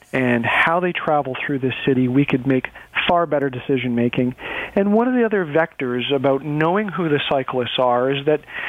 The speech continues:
there are ways to target, uh, um, those groups and those communities with things like better education on, uh, on road safety,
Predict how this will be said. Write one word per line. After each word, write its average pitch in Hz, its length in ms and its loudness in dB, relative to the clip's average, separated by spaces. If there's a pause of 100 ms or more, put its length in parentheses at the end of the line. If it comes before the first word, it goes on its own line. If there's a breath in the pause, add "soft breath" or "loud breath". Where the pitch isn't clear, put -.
(320 loud breath)
there 156 280 2
are 165 80 2
ways 175 380 2
to 180 100 -4
target, 175 640 0
uh, 139 680 4
um, 139 320 0
those 156 540 2 (120)
groups 160 400 2
and 151 120 0
those 147 280 2
communities 165 580 2
with 139 180 0 (120)
things 175 340 2
like 147 340 2
better 143 240 2
education 170 840 -2
on, 139 420 0
uh, 127 140 2
on 127 240 0
road 147 260 2 (120)
safety, 165 440 0